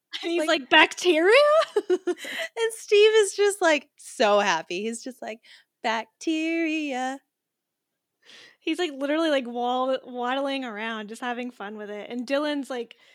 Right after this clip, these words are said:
Speaker 1: skin cap kind of, like, comes down like this, so you can't even really recognize that it's Dylan. <laughs>
Speaker 2: I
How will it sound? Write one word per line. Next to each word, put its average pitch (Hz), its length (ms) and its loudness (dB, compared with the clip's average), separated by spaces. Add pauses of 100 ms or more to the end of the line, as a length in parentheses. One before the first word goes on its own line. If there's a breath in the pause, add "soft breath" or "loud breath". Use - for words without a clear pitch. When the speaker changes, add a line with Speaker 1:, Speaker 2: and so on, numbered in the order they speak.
(200 soft breath)
Speaker 1:
skin - 580 -10
cap 294 340 -4
kind 277 220 -6
of, 269 60 -8
like, 269 280 -6
comes 254 320 -10
down 262 240 -6
like 269 220 -10
this, 226 240 -8
so 269 60 -12
you 247 120 -10
can't 269 240 -8
even 277 240 -10
really 247 220 -6
recognize 247 540 -8
that 247 100 -6
it's 220 200 -8
Dylan. 247 580 -8 (200)
<laughs> - 580 -12
Speaker 2:
I 262 320 4